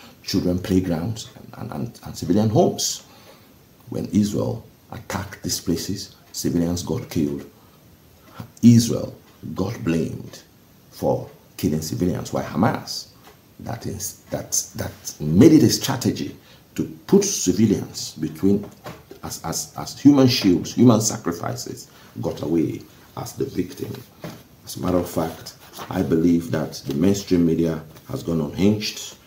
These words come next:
and have brought me journalism to its lowest in generations. And, um, it, it, it's, it's really a pain to see C N N reporters actually participated in the, participating in the conflict between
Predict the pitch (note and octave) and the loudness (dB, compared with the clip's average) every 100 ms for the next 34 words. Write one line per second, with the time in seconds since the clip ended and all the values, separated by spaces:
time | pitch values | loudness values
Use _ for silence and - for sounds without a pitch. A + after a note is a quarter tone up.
0 | - - - - A#2+ - G2 G2 D#2+ - | -20 -12 -6 -6 -6 -2 -2 -2 -6 -4
1 | D2+ C#2+ F2+ F2 D2+ C2+ B1+ - C#2 C2+ | -2 -2 0 0 -2 -4 -4 -2 -2 -2
2 | - D2+ E2+ F2 - - - - - _ | -6 0 4 4 2 -8 -12 -14 -16 _
3 | - - D#2+ D2+ D2+ C#2+ D2 - - - | -20 -14 -8 -4 -4 -2 -2 -2 -4 -6
4 | - - - - - _ - - - - | -12 -16 -20 -20 -20 _ -8 -4 -4 -4
5 | - - - - - - - D2 - - | -6 -8 -10 -12 -14 -16 -14 -12 -12 -10
6 | - - F2 F2 C2+ - G#2 C#2+ - - | -10 0 4 4 2 2 4 4 -2 -6
7 | - F#2 - - F#2+ E2+ E2 D#2 D2+ F2+ | 0 0 0 2 4 4 2 -2 -4 -6
8 | F2 D#2 - - - - - - _ _ | -6 -10 -10 -16 -20 -20 -20 -20 _ _
9 | - _ - - - D#2 - C2+ - - | -20 _ -14 -4 0 0 -2 -6 -6 -4
10 | F2+ F2 D2+ D2 - D#2+ - - F#2+ F#2+ | -2 0 -2 -6 -8 -6 -6 0 0 2
11 | E2+ D2+ - - C#3 - - - - - | 0 0 0 2 2 -2 -8 -8 -8 -4
12 | D#2+ D#2 | -4 -6